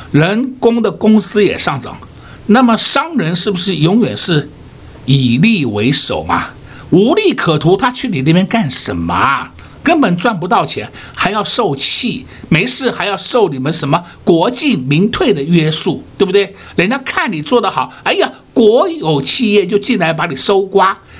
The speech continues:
所以现在呢，知道的人都在逐步撤离中共大陆。所以王彤一直不断地告诉你，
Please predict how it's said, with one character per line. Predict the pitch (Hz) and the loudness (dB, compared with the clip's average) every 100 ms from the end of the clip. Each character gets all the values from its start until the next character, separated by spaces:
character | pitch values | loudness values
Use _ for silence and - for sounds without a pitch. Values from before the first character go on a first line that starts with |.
| - - | -20 -6
所 | - 392 | 0 2
以 | 277 | 2
现 | 254 320 | 0 0
在 | 294 | 2
呢， | 277 | 0
知 | 254 - 320 | 0 -2 0
道 | 262 254 | 2 2
的 | 202 | 0
人 | 185 | -2
都 | 196 269 | 0 0
在 | 269 | 0
逐 | - 196 226 | -2 0 2
步 | 262 381 302 | 2 2 2
撤 | - - 269 208 | 2 0 0 0
离 | 135 123 156 | -2 -2 -2
中 | 160 214 226 | 0 0 0
共 | 226 269 160 | 0 2 2
大 | 156 233 175 | 2 -2 0
陆。 | 202 330 - - - - - - - - | 0 0 -2 -16 -20 -20 -20 -20 -20 -6
所 | - 196 | 2 2
以 | |
王 | 170 156 196 | 4 0 2
彤 | 156 160 | 2 2
一 | 196 | 0
直 | 180 | 0
不 | 131 151 | -2 -2
断 | 151 147 | 0 0
地 | |
告 | 131 147 92 | 0 -4 -4
诉 | - | -6
你， | 78 | -8